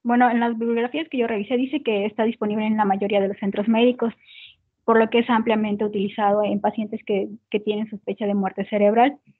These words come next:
Y pues este consiste en la colocación de electrodos sobre el cuero cabelludo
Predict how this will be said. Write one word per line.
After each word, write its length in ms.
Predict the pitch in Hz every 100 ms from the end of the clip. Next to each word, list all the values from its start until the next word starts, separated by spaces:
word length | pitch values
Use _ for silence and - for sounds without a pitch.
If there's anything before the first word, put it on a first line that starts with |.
| _ _ _
Y 140 | 240 233
pues 220 | 240 240
este 260 | 277 349
consiste 380 | - 240 240 -
en 80 | 254
la 100 | 233
colocación 540 | 208 208 208 - 220
de 80 | 220
electrodos 420 | 202 - 208 208
sobre 220 | 214 196 196
el 60 |
cuero 260 | 202 202 208
cabelludo 580 | 208 208 214 214 240